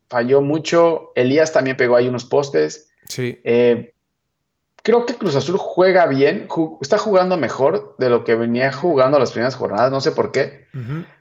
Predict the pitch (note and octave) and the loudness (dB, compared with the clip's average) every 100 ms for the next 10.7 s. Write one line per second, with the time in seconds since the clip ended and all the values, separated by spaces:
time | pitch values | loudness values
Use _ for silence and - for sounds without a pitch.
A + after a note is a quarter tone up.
0 | _ - E3 F#3+ B2+ B2+ D3+ F3 - C3 | _ 0 2 4 0 -2 -2 -2 -6 -2
1 | B2 A#2 A2+ A#2 A2+ A#2 A#2 C#3 D#3 A#2 | 2 2 2 2 2 2 0 0 2 4
2 | B2+ B2+ - A#2+ B2 A2+ A2 G#2+ A2+ A#2+ | 2 0 0 0 0 -4 -4 0 0 2
3 | B2 G#2 G2+ - - _ _ _ _ _ | 0 0 0 -2 -6 _ _ _ _ _
4 | _ _ A#2 A2+ A2 A2 C3+ D3 D#3 F3+ | _ _ -2 0 0 -2 0 2 2 2
5 | B2+ A#2+ C3 D3 C3+ C3+ D3 G#2+ - A#2+ | 2 4 4 4 2 4 4 2 0 -2
6 | A#2+ D3 - - _ _ _ _ - C3+ | 0 -4 -4 -10 _ _ _ _ -2 0
7 | D3+ - D#3 A#2 - - G2+ - A#2+ C3 | 0 0 2 2 -2 -10 -12 -6 0 2
8 | D3 C#3 C#3 A2 A2+ A2 G#2+ B2 A#2+ - | 2 0 -4 -10 -8 -4 2 2 0 -8
9 | - _ _ _ - A#2 G#2+ B2+ C#3 C#3 | -20 _ _ _ -6 -6 -4 0 4 4
10 | A2 G#2 - - D#3 F#3+ - | 4 -2 0 2 2 0 -6